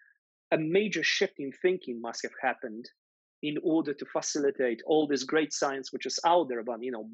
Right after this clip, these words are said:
bonding together. And it's great that people realize that we can also use computers for that, and we can make a sense out of the data using machine learning. And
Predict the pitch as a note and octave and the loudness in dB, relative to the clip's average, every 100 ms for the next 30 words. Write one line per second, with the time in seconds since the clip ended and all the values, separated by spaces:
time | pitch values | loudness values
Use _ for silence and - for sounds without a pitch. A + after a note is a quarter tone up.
0 | A#2+ D3+ C#3+ B2 A2 C3 A2+ A2+ - D3 | 2 2 2 -4 -8 -10 -6 -6 -2 -2
1 | C#3+ C#3+ _ _ _ _ _ _ - F3 | -4 -8 _ _ _ _ _ _ -2 0
2 | D3+ F#3+ A#3+ F3+ - E3+ D3+ C#3 D#3+ B2 | 2 4 4 4 0 -4 0 2 4 2
3 | A2+ A2 A#2+ - C3+ C3+ B2+ A#2 - A#2 | 0 -4 -8 -4 -2 0 -2 -4 -4 -4
4 | - D3+ F3 D3+ D3+ D3+ D3+ D#3+ - - | -2 0 2 0 0 -2 0 0 -2 -8
5 | A#2 A2+ A2+ - _ _ _ - - C#3+ | -6 -6 -10 -14 _ _ _ -16 -4 -2
6 | C#3+ C3 A#2 B2 C#3+ D3 B2+ - B2+ B2+ | 0 0 -2 0 0 0 -2 -2 -2 -2
7 | A2+ A2+ A2+ A#2 A2+ G#2+ G#2 A2 G#2+ - | -4 -4 -2 -2 0 -2 -4 -8 -6 -4
8 | D3 C#3+ D3 D3+ F3+ - _ - _ _ | -2 0 0 -2 -8 -14 _ -20 _ _
9 | - C3+ C3 B2 B2 | -6 -4 -2 -4 -6